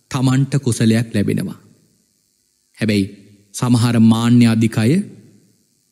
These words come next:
එහෙම වන්දනා කරන්නේ නෑ. සමහර වෙලාවට නොයෙක් නොයෙක් අයගේ අඩුපාඩුකම් නිසා තමන්ට වඳින්න හිතෙන්නේ නෑ.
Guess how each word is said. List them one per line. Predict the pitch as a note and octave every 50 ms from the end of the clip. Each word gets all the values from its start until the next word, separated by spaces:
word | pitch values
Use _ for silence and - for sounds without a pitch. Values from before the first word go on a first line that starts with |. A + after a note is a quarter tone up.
| _ _ _ -
එහෙම | C3+ B2 D#3 F#3 G#3+ G#3+
වන්දනා | E3 B2+ B2 D3 D#3+ E3 E3 F3 F3+ F3+
කරන්නේ | F3+ - F#3+ G3 A3 G#3 G3 D#3
නෑ. | C#3 B2 - - - - - _ _ _ _ _ _ _ _ _ _ _ _ _ _ _ _ _ _ _ _ _ _ _ _ _ _ -
සමහර | - F3+ F#3 G#3 A3 A3+ A#3+ A#3 A3
වෙලාවට | F3 D#3+ F3 F#3+ G3 G3+ G#3 G#3+ G#3 - A3 G#3+ F3+ C3+ - - - - _ _ _ _ _ _ _ _ _ _ _
නොයෙක් | D3 E3 F#3+ G3 F#3+ -
නොයෙක් | A#3 A3+ A#3 A3 A3+
අයගේ | G3+ G3+ G3+ F3+ D3
අඩුපාඩුකම් | C#3+ E3 G#3+ F#3 A3+ A3+ A#3 A3 A#3+ A3+ A#3+ A#3+ A#3+
නිසා | A#3 A#3+ A3 - B3+ B3+
තමන්ට | - A#3 G#3+ G3+ A3+ G#3+ G3
වඳින්න | G3 F3 E3 D#3+ D#3 D#3+ D3+ D3
හිතෙන්නේ | B2+ B2+ A#2 - A#2+ G#2+ G#2 G#2
නෑ. | G2+ G2 -